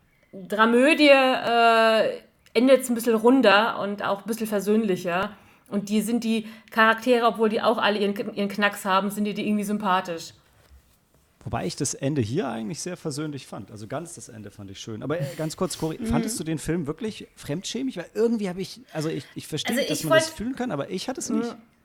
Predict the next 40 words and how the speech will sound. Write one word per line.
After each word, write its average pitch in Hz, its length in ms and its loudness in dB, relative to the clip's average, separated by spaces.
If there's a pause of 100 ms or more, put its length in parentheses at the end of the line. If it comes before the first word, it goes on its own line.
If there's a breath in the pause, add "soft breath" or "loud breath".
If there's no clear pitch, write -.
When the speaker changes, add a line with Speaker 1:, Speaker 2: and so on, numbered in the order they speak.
(720 loud breath)
Speaker 1:
Nicht 240 280 -2
fremdschämig, 269 640 -2
sondern, 240 260 -2 (240)
ähm, 226 300 -2 (220)
die, 220 380 -8
die 214 120 -10
Stimmung, 226 600 0
also 190 200 -8
das 196 500 -8
hört 220 200 -6
man 233 80 -2
ja 226 160 -2
auch 214 100 -2
oftmals 214 420 -4
an 214 100 -6
der 208 100 -2
Musik. 208 460 -2
Die, 190 100 -12 (300)
die 214 80 -4
Musik 226 380 -4
wird 233 120 -4
dann 226 120 -2
immer 220 180 -4
noch 220 160 0
mal 220 160 0
ganz, 214 380 -4 (600 loud breath)
äh, 196 560 2 (300 loud breath)
die 185 100 -14
dreht 254 300 0
noch 254 80 -2
mal 220 160 4
richtig 226 420 -4
auf 240 300 6
und 226 160 -2
wird 220 120 -6
fast 220 240 -4
nervig 220 580 4
manchmal, 240 460 -4
wenn 214 160 -2
auch - 280 -8